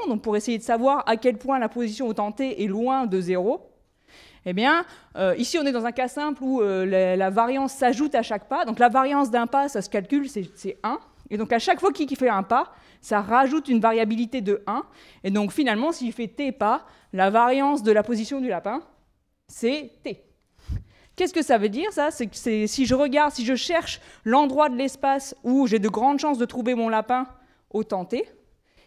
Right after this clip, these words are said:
eh bien, il est centré en zéro, d'accord ? Ça va être un intervalle qui va être autour de zéro,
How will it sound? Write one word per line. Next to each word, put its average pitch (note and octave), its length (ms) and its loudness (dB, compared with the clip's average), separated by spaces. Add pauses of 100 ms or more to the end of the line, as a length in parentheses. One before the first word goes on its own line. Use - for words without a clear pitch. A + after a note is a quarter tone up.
(100)
eh G3+ 60 -8
bien, B3 240 -2
il A#3+ 120 -2
est B3+ 80 0
centré D#4+ 440 -2
en B3+ 100 0
zéro, G#3+ 400 2
d'accord ? B3+ 240 -4
Ça A#3+ 100 0
va G#3+ 80 0
être G#3 80 -4
un A3 140 0
intervalle B3 440 0
qui A3+ 120 -6
va G3 100 2
être G#3 160 -2
autour D4 320 0
de A3 140 0
zéro, F#3 400 0